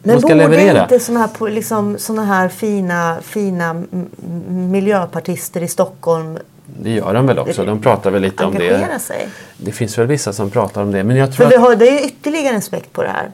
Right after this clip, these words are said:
Speaker 1: Det, att det är en miljöfråga.
Speaker 2: Ja, visst. Och den är jätteallvarlig.
Speaker 1: Mm.
Speaker 2: Och det är dessutom en, en fråga som rör svensk urbefolkning
Speaker 1: Mm.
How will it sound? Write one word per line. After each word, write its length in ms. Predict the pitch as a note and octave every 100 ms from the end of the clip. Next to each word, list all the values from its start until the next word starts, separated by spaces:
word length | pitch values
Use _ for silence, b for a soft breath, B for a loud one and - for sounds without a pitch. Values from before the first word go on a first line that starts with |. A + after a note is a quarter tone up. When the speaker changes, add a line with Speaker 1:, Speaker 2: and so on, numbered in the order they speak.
| -
Speaker 1:
Det, 100 | F3
att 140 | -
det 80 | G3+
är 40 |
en 120 | F#3+ F#3
miljöfråga. 800 | F#3 G3 E3 E3 C#4+ D4+ - - -
Speaker 2:
Ja, 320 | G#2+ F2 B2 - _ _ _ -
visst. 320 | A#2 C3+ -
Och 80 | F2+
den 160 | G2+ G#2+
är 40 |
jätteallvarlig. 580 | A2+ A2+ F#2 F2 F2+ G3
Speaker 1:
Mm. 140 | F3+
Speaker 2:
Och 300 | B2+ - - -
det 400 | G2+ F#2+ D2 F#2
är 80 |
dessutom 480 | F2 E2+ F2 E2+ E2
en, 220 | D#2+ D#2+ -
en 180 | F#2+ D#2+
fråga 340 | - F2 D2+
som 220 | - F2 E2
rör 320 | D#2 D#2 D#2 - - - -
svensk 580 | - - F2 D#2 - -
urbefolkning 720 | F2+ F2 E2+ E3 E3 - C2+ - B B B F#3
Speaker 1:
Mm. 220 | F3+